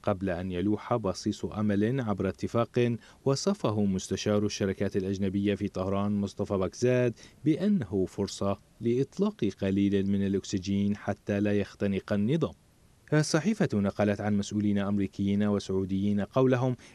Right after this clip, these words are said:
إنهم يريدون معرفة ما إذا كانت إيران ستتمسك بالاتفاق حتى النهاية، خاصة أن وزير الخارجية السعودي فيصل بن فرحان أكد أن الاتفاق مع إيران لا يشمل ملف اليمن فحسب،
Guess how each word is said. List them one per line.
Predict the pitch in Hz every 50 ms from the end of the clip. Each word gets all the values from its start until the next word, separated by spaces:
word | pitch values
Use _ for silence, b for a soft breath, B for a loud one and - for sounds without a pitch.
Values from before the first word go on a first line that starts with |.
| B -
إنهم | 143 156 170 165 147 151 151 160
يريدون | 160 156 156 170 160 190 233 220 190 120
معرفة | 98 95 101 104 101 98 - 104 98 - 104 101
ما | 104 104 101
إذا | 98 98 98 98
كانت | 95 - - 98 98 98 95 -
إيران | 95 101 101 95 98 98 101 104 107
ستتمسك | 104 - 104 - 101 92 - 98 101 101 - - 107 - 107
بالاتفاق | 98 98 101 98 - 104 - - 104 101 101 98 -
حتى | - - 101 - - 110
النهاية، | 107 120 151 151 147 - 82 85 - B B B B B B B B
خاصة | - 113 107 - - 95 - - 110 113 - -
أن | 120 123 117 107
وزير | 104 98 98 98 98 95 107 104 104 107
الخارجية | 120 123 - - 104 98 98 95 98 104 104 104 104 -
السعودي | - - - 104 101 104 101 110 110 117 120 139
فيصل | 139 - - 107 107 104 - 107 101
بن | 95 101 101
فرحان | - - - - - 139 139 139 139 139 131 B B B B B -
أكد | 190 220 214 - - 113 101
أن | 104 101 196 208 - 202
الاتفاق | 95 95 92 - - 95 - - 101 101 107 113 - -
مع | 113 98 - 98
إيران | 98 98 101 101 107 110 131 135 135 135 135 127 B B B B B - -
لا | 220
يشمل | 202 147 113 104 101 - - 107 107 104
ملف | 110 117 113 98 95 107 107 - _ -
اليمن | 110 104 104 98 95 104 107 110 107 104 107
فحسب، | 104 - 107 - 143 147 143 - -